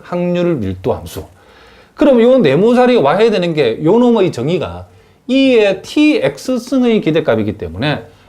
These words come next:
요 네모 자리에 티이의 TX 승이 오면 된다.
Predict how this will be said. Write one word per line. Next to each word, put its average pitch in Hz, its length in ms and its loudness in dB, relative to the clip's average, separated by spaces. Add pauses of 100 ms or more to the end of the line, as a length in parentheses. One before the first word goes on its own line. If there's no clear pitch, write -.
(160)
요 196 280 4
네모 147 340 2
자리에 117 500 -2 (560)
티이의 233 720 2
TX 240 580 -2
승이 240 280 -2
오면 98 200 -6
된다. 82 380 -12